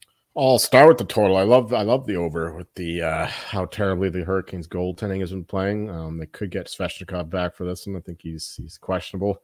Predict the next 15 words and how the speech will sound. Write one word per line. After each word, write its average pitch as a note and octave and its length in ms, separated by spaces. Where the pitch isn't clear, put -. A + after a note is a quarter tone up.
and F2 120
they're G2 80
losing, A2+ 400
uh, A#2+ 220
Brent C#3 300
Pesce. D3 360
Uh, - 40
I D#2 440
think F2+ 180
that E2 120
he's, F2 300
he's - 220
supposed - 480
to - 40
be F2+ 340